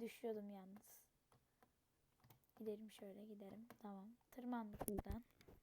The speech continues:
Şöyle. Buradan da zıplayacağım.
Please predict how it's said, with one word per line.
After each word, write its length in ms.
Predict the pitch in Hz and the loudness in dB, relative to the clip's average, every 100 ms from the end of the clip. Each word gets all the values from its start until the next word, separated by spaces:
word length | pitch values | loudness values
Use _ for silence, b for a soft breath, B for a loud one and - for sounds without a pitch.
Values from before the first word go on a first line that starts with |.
| - b b b b b - | -14 b b b b b -12
Şöyle. 680 | - - 226 214 208 214 233 - 240 | 0 10 12 12 10 6 2 -2 10
Buradan 400 | 254 240 262 254 | 10 12 12 12
da 80 | |
zıplayacağım. 680 | 220 226 - 214 202 214 240 | 6 4 8 8 12 12 12